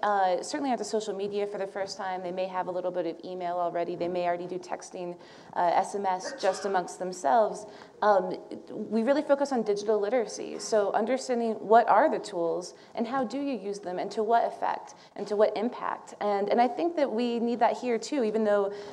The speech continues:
we might, um, in the United States, you know, know about a lot of tools, often people don't understand what, how you can leverage a tool for a particular purpose. Um,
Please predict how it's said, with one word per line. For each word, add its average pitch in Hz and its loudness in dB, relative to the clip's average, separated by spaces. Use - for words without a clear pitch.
we 214 0
might, 202 0
um, 185 0
in 208 0
the 202 2
United 185 0
States, 262 -2
you 214 0
know, 196 -2
know 226 4
about 214 4
a 196 -2
lot 185 2
of 180 -8
tools, 185 -4
often 262 4
people 226 0
don't 214 4
understand 202 -2
what, 202 2
how 262 6
you 247 2
can 220 -2
leverage 196 0
a 190 -2
tool 190 -2
for 185 -2
a 180 4
particular 180 -2
purpose. - -6
Um, 185 2